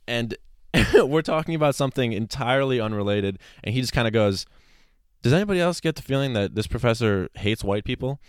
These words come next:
And I was, <laughs> I was, I was kinda like, "Wow, this is, I don't know, I don't know how to react," because, you know, part of me is like, "Is he, is he trying, is he being serious here? Is this a joke?"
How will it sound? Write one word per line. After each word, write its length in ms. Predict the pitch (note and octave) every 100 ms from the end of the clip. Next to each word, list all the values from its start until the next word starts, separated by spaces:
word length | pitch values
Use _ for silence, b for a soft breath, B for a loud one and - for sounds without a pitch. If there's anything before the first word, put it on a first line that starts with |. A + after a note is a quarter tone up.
| b b
And 140 | - B2+
I 80 | B2+
was, 120 | -
<laughs> 220 | B2+ -
I 380 | D3 A#2 G2 A2+
was, 220 | A#2+ A2+ -
I 160 | G#2
was 120 | G#2+ G#2+
kinda 180 | A#2 A2
like, 160 | G2
"Wow, 180 | A2 A#2
this 140 | G#2
is, 180 | G2+ - b b -
I 60 |
don't 160 | A2+ A#2+
know, 100 | A#2+
I 120 | A2+
don't 80 | B2
know 100 | A2
how 100 | A2+
to 60 |
react," 260 | G#2 A#2 G#2
because, 300 | A2 G2+ - b b b b -
you 80 | A2
know, 120 | G#2+
part 220 | A#2+ A#2+
of 60 | A#2+
me 80 |
is 80 | A#2
like, 160 | A2 G#2+
"Is 100 | G#2
he, 160 | G#2
is 80 | F#2 - _ _ _ _ _
he 60 | -
trying, 320 | - G#2+ G2+
is 60 | G2
he 80 |
being 160 | G2+ F#2+
serious 420 | - B2+ B2 A#2+
here? 140 | B2 A#2
Is 80 |
this 160 | G#2+ F#2+
a 40 |
joke?" 380 | F2+ A2+ A2+ A#2